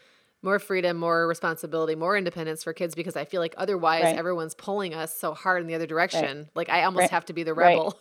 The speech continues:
Speaker 1: <laughs>
Speaker 2: Right.
Speaker 1: on the other, on the other side. Um, when we lived in Chicago, and we lived in a very nice residential neighborhood, and we were probably, I don't know, three quar-, again, about three quarters of a mile from the school, a little neighborhood school.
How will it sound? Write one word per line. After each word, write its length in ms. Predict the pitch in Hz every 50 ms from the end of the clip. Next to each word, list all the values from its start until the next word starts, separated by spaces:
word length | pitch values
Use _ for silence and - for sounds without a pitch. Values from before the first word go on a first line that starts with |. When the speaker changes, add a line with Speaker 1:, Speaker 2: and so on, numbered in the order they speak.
| _
Speaker 1:
<laughs> 260 | - 277 - - 349 - - - - -
Speaker 2:
Right. 280 | - 170 170 170 - - _ _ _ _
Speaker 1:
on 100 | 196 190
the 100 | 185 185
other, 240 | 185 180 180 185 190 -
on 120 | - 190 175
the 100 | 175 170
other 160 | 165 165 165
side. 560 | 165 - 175 180 170 147 139 143 147 170 - _ _
Um, 420 | - 170 156 147 147 147 147 160 - _ _ _ _ - - _ -
when 120 | 220 214
we 80 | 226 226
lived 160 | 240 233 202
in 80 | 214
Chicago, 680 | 202 - 202 - 180 180 190 208 185 165 160 165 170 170 _ _ _ _ _ _ _ _ _ _ _ - - _ _ -
and 220 | 220 208 202 202
we 80 | 208 220
lived 160 | 220 233 202 208
in 80 | 190
a 20 | 180
very 160 | 165 160 170
nice 220 | 180 190 196 190 -
residential 460 | 165 175 170 165 160 160 165 - 160
neighborhood, 480 | 156 156 147 143 156 156 160 151 151
and 220 | 151 147 147 151 147
we 60 | 156
were 80 | 151 160
probably, 440 | - - 147 147 147 151 160 - - _ _ _ _ _
I 60 | -
don't 80 | 196 160
know, 120 | 131 147
three 180 | - - 185 175
quar-, 160 | - 185 -
again, 320 | - 190 175 180 165 165
about 200 | 165 160 - -
three 140 | - - 185
quarters 300 | 180 - 196 180 180 175
of 80 | 180 165
a 20 |
mile 200 | 156 147 143 143
from 180 | - - 160 151
the 80 | 139
school, 400 | - - - - 123 139 147 -
a 20 | -
little 220 | 180 170 175 170
neighborhood 340 | 160 160 156 151 160 165 156
school. 400 | - - - 151 147 156 170 -